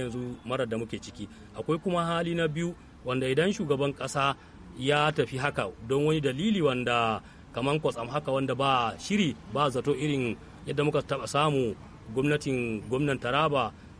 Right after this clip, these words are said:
na jihar Taraba dan Baba Sunta wanda ya gabata ya taɓa yi game da hatsari da ya yi, to kaga wannan babu tanadi da babu lokaci da za a iya rubuta majalisa.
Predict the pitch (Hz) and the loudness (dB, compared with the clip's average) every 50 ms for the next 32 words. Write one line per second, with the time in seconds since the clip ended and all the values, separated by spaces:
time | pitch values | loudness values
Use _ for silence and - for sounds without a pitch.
0 | - - 131 135 135 151 147 135 127 131 131 139 143 131 120 - 131 135 131 127 | -8 -6 -4 0 2 4 2 4 4 2 2 4 2 2 0 0 0 2 2 4
1 | 131 135 127 - 135 123 107 135 131 127 123 120 123 139 139 131 123 131 156 180 | 4 2 2 0 -2 -4 -2 0 0 0 0 0 -2 -2 0 0 2 2 2 2
2 | 185 180 139 110 - - - - - - - - - 120 135 135 - 160 147 127 | 2 2 0 0 -2 -8 -16 -16 -18 -18 -16 -8 -2 0 0 2 2 2 2 2
3 | 139 143 175 190 151 - - - - - - - 113 110 - 123 127 139 147 143 | 2 2 2 2 0 -2 -6 -10 -18 -18 -14 -14 -12 -6 -4 0 2 2 4 4
4 | 143 131 127 127 123 120 117 117 110 101 92 - - - - - - - 151 151 | 4 6 6 6 4 4 4 2 2 0 -4 -8 -12 -16 -18 -6 -2 -2 -2 0
5 | 147 135 139 143 135 135 139 143 175 196 - - - - - 123 117 131 139 147 | 0 0 0 2 4 6 6 6 4 2 0 -6 -12 -14 -10 -6 -2 0 0 2
6 | 160 165 170 170 160 143 131 147 151 156 156 147 139 - 143 147 147 143 135 139 | 2 2 2 2 0 0 2 4 4 4 4 2 0 0 0 0 0 0 0 0
7 | 143 131 131 123 120 113 98 - 117 127 139 147 143 135 139 147 151 147 139 - | 0 2 2 2 2 0 -2 -2 -2 0 2 2 2 2 2 2 2 2 0 -2
8 | 147 135 127 139 139 135 123 135 135 139 139 135 135 - 139 135 131 127 120 117 | -2 -2 0 0 0 0 0 0 -2 -2 -2 -2 -2 -2 0 0 0 0 -2 -2
9 | 120 165 220 220 175 120 | 0 0 2 2 2 0